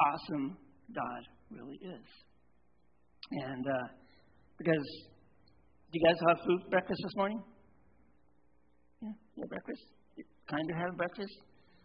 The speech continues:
Do I need to talk to Mom, Dad? Oh, breakfast afterwards. Okay, that's cool then. You know, we don't even think about it, and we, we, most of us just, we have breakfast, or we have lunch, or we have dinner, right? Or we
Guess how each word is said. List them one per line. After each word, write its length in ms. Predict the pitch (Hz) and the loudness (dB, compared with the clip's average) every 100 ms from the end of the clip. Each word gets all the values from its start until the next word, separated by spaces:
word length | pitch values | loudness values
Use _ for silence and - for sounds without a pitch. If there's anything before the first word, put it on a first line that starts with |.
| - - | -20 -10
Do 60 | 175 | -2
I 40 | |
need 160 | 151 147 | 0 0
to 40 | |
talk 160 | 160 160 | 0 0
to 60 | 165 | 0
Mom, 220 | 156 170 170 - - 113 | 0 0 -4 -14 -12 -2
Dad? 200 | 151 165 - - - - - - - - - - - - - - - | 0 -2 -8 -20 -20 -20 -20 -20 -20 -20 -20 -20 -20 -20 -20 -14 -4
Oh, 160 | 180 170 | -2 -2
breakfast 360 | 196 - 214 - | -4 0 -2 0
afterwards. 360 | 190 220 196 139 | 0 2 0 -2
Okay, 220 | 147 143 | -2 -2
that's 160 | 131 - | -6 -8
cool 120 | 131 113 | -10 -14
then. 160 | - - - - - - | -18 -20 -20 -20 -20 -4
You 100 | 233 | 2
know, 80 | 233 - - | 2 0 0
we 120 | 208 262 | 6 8
don't 160 | 285 247 | 10 8
even 80 | 220 | 6
think 240 | 202 226 262 | 6 6 6
about 240 | 170 143 180 | 6 4 0
it, 40 | - | -2
and 80 | 165 | -2
we, 120 | 156 135 | -4 -4
we, 240 | 160 156 113 | -4 -4 -2
most 240 | 143 202 202 | 2 2 2
of 60 | |
us 120 | 143 143 | 0 0
just, 160 | 160 - - | -10 -12 -8
we 100 | 147 | -8
have 100 | 147 | -6
breakfast, 320 | 147 - 135 - - | -8 -10 -18 -14 -4
or 80 | 160 | -2
we 80 | |
have 120 | 165 160 | 0 -2
lunch, 240 | 196 147 - | -4 -6 -10
or 40 | 156 | -6
we 80 | |
have 120 | 170 156 | -4 -2
dinner, 240 | 190 143 - - - - - - - | -2 -4 -12 -20 -20 -20 -20 -20 -18
right? 240 | 202 247 - - - - | -10 -10 -10 -18 -14 -4
Or 420 | 139 139 135 135 | 0 0 0 -2
we 120 | 147 | -2